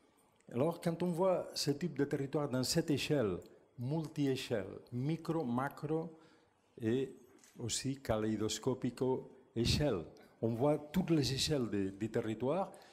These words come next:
peut-être on commence à découvrir qu'il y a le potentiel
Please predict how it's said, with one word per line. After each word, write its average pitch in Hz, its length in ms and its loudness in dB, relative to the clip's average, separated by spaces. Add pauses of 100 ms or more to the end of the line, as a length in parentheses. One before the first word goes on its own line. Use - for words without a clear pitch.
(120)
peut-être 180 320 2
on 165 100 2
commence 151 360 2
à 143 60 6
découvrir 131 580 2
qu'il 120 220 2
y 131 40 6
a 139 80 4
le 120 140 2
potentiel 151 920 2